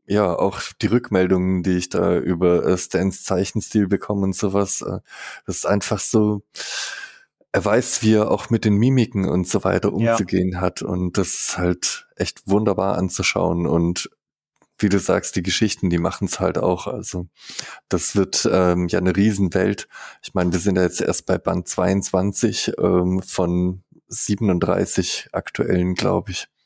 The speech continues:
Speaker 2: Ja. Also
Speaker 1: Ja.
Speaker 2: ich bin, ich bin total,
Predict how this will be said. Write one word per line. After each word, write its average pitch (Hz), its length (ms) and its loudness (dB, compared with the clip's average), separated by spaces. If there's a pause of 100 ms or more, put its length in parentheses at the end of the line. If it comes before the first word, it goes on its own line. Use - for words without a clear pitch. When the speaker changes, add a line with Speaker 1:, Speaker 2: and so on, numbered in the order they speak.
(180)
Speaker 2:
Ja. 110 260 -10 (1080)
Also 139 240 0
Speaker 1:
Ja. 120 80 2
Speaker 2:
ich - 160 -2
bin, 135 340 2
ich 131 140 -4
bin 131 160 0
total, 127 800 0